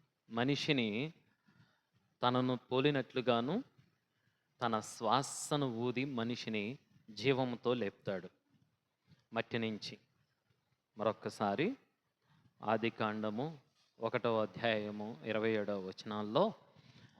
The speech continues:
ఆ మాటలు, భగవంతుడు చెప్పేటటువంటి మాటలు, లేదా అక్కడ ఉన్నటువంటి వాక్యం ఏంటి అని అంటే, మనిషిని భగవంతుడు తనను పోలినట్లుగా తన రూపాన్న చేసుకున్నాడు అనేది మనం వింటాం.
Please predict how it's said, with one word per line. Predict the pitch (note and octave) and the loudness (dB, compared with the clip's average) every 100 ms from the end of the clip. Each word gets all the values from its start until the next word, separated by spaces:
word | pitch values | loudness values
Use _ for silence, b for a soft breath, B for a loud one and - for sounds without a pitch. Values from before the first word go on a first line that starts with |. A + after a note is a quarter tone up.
| b - | b -2
ఆ | G#2+ G#2 A2+ | -2 -2 -8
మాటలు, | A2 A2+ C#3+ C#3 G2+ B2 | 0 2 4 4 2 -2
భగవంతుడు | F3+ G#2+ G#2+ A#2+ B2+ A#2 | -2 -4 0 -2 -2 -4
చెప్పేటటువంటి | A2+ A2 - G#2+ G#2 G2+ G2+ G2+ A2+ E3+ C#3+ | -6 -8 -2 -2 -2 -8 -6 -4 -4 -6 -6
మాటలు, | G#2+ G2+ G#2 A#2 | -6 -4 -2 0
లేదా | G3 C3 | 2 2
అక్కడ | A2+ A2+ | 0 -2
ఉన్నటువంటి | A#2 A2+ A2 G#2 | -2 -2 -2 -2
వాక్యం | G2+ F#2+ G2+ - A#2+ A2 | -2 -2 -2 -4 -2 -2
ఏంటి | G2+ G2 | -2 -2
అని | G2 F#2 | -2 -4
అంటే, | F#2+ G2+ A3 D4 - _ _ _ _ _ _ _ A2 | -8 0 0 0 -12 _ _ _ _ _ _ _ 0
మనిషిని | C3 E3+ - D#3+ | 4 6 6 4
భగవంతుడు | D#3 A#2+ A#2 C3+ D3 C3+ C3 D3 G#3 - | 8 8 8 4 4 2 4 4 2 4
తనను | B2 A#2 A#2 A2 - | 4 4 2 0 2
పోలినట్లుగా | C3 D#3 D#3+ C#3+ C3+ C3 B2 D3+ B3 - - _ B2 | 4 6 4 2 2 4 4 4 0 -12 -20 _ 2
తన | C3+ | 4
రూపాన్న | C#3 C#3+ - B2+ A2+ A#2 D3 E3 - A#2+ | 6 4 2 0 2 0 0 -2 -4 -2
చేసుకున్నాడు | A#2+ - - A2+ A2 G#2 G#2+ D3 - | 0 -2 -4 -2 0 2 0 -2 -2
అనేది | A2 G#2 G2+ F3 | -2 0 0 0
మనం | C3+ G#2+ A#2+ | 0 -2 -2
వింటాం. | G2 G2+ G2+ | -4 -2 -4